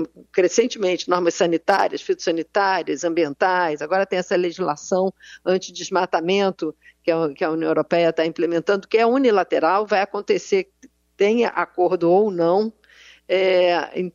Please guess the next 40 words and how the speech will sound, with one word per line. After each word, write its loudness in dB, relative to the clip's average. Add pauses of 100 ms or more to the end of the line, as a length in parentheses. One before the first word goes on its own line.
e 2
isso, 2
enfim, 0
implica 2
em 4
possibilidade 0
de -10
sanções 2
contra 0
exportações -2
brasileiras, 0
as, -2 (380)
as -2
exportações -2 (420)
que, 4
é, 4
forem, 2
é, 2
de -8
produtos 2
que -18
forem 2
produzidos 0
em 2
área 0
desmatada 0
a 0
partir -4
de -16
dois 0
mil -4
e 0
vinte -4
não 2
vão 2
poder 0
entrar -2
na -8
União -8
Europeia. -2